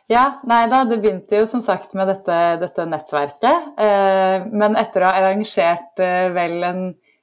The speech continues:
par-tre sånne nettverksmøter, så, så la vi jo fort merke til at det bare var oss fire <laughs> som, som på en måte hadde det, eh, engasjementet og,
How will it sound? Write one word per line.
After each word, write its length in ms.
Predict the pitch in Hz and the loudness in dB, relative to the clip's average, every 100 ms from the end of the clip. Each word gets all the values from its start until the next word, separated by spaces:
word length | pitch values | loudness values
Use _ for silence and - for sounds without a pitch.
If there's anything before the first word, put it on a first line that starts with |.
| _ _ | _ _
par-tre 540 | 226 196 - 190 180 180 | -2 0 -2 -4 -2 -2
sånne 300 | 202 170 180 | -2 -2 -4
nettverksmøter, 800 | 170 - 151 147 170 156 - 240 | -4 -2 -6 -4 -8 -6 -2 -2
så, 160 | 233 | -2
så 180 | 214 214 190 190 | -2 2 4 4
la 220 | 185 160 | 2 0
vi 140 | 165 | 0
jo 80 | 190 196 | 0 0
fort 180 | 196 - | -4 -4
merke 240 | 180 - | -6 -6
til 120 | 160 160 | -6 -6
at 80 | 190 | -4
det 60 | |
bare 220 | 180 165 180 | 0 0 2
var 240 | 196 277 214 | 2 2 0
oss 160 | 208 - | -6 -4
fire 320 | 196 165 196 | -4 0 -2
<laughs> 60 | 294 | -2
som, 280 | 226 254 262 262 269 240 254 - 466 - - | -2 0 0 2 0 0 -4 -4 -6 -6 -8
som 220 | - 202 | -4 -2
på 80 | 208 | 0
en 80 | 196 | 0
måte 220 | 190 185 | 0 0
hadde 320 | 190 175 165 160 | 0 -2 -4 0
det, 100 | 156 165 - | 0 0 -8
eh, 460 | - 170 165 160 160 156 | -4 -2 0 0 0 0
engasjementet 920 | 180 170 - 175 160 147 147 160 160 160 | -2 -4 -4 -2 -2 -2 -2 0 0 0
og, 140 | 160 | 0